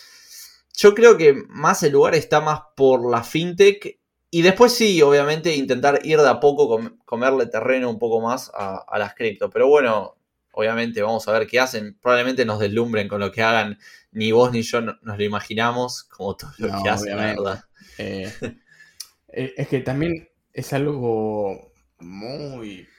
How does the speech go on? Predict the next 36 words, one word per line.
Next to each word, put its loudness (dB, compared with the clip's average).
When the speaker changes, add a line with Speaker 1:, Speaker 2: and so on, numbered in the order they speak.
Speaker 2:
eh, -20
masivo, -12
¿viste? -8
No -12
hay -4
forma -6
de -10
quizás -14
imaginarse -8
o -4
ver -6
cómo, -12
cómo -6
van -6
a -8
ser, -4
¿no? -10
Porque -4
pensá -4
que -6
es, -10
es -8
meterse -4
en -8
quilombo -12
tras -20
quilombo, -6
pero -8
bueno, -8
Facebook -6
no -6
tiene -6
problema -6
en -6
eso, -8
¿viste? -8